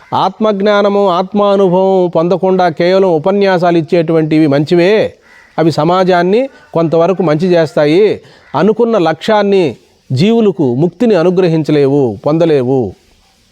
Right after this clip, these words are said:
పొందింపలేవు." అది ఎట్లా అంటే, పిరంగిలో మందు మాత్రమే వేసి గుండ్లు లోపల వేయకుండా పేలిస్తే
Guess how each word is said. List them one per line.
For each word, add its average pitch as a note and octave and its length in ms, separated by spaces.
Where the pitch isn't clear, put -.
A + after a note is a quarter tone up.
పొందింపలేవు." E3+ 520
అది F3 140
ఎట్లా G3 320
అంటే, D#3 520
పిరంగిలో A3 580
మందు G3 320
మాత్రమే G3 460
వేసి F3 340
గుండ్లు G3 340
లోపల F3 420
వేయకుండా D#3 580
పేలిస్తే F#3 640